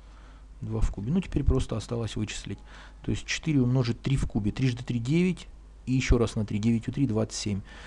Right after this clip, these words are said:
То есть получается четыре умножить на двадцать семь. Четыре умножить на двадцать семь. И минус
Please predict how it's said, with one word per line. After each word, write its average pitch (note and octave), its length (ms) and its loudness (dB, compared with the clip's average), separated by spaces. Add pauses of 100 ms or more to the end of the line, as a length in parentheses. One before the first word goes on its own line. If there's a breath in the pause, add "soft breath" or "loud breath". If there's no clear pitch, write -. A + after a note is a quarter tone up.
(200 loud breath)
То - 100 -2
есть - 100 2
получается A#2 560 4
четыре B2 340 0
умножить A#2 400 2
на G#2 120 2
двадцать A2+ 420 -2
семь. G2+ 420 -4 (840 loud breath)
Четыре B2+ 360 -2
умножить A2 420 -2
на G#2 140 0
двадцать A2 440 -4
семь. G2+ 460 -2 (840 loud breath)
И A#2 120 2
минус C#3 640 2